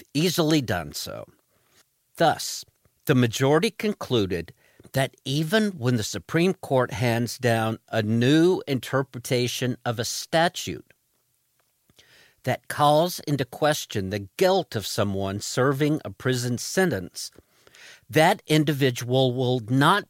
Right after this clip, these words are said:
be allowed to make that case if that person has previously challenged their conviction. Jones had a second argument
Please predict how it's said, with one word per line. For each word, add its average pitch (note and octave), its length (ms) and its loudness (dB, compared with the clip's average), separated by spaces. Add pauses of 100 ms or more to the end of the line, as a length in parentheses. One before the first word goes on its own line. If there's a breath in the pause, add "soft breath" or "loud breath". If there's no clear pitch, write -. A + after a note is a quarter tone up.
be G3+ 160 2
allowed A#2+ 600 4
to C#3 140 -4
make A#2 440 -2
that A#2 360 -2
case C3+ 560 -2 (640 soft breath)
if - 220 -4
that C#3 320 2
person A2 640 -2
has - 300 -8
previously C#3 800 -4
challenged F#2 880 -4 (380)
their F2+ 220 -8
conviction. - 720 -8 (1080 soft breath)
Jones A3 380 2
had F3+ 160 0
a D#3 60 0
second C3+ 420 -2
argument F#2+ 480 -4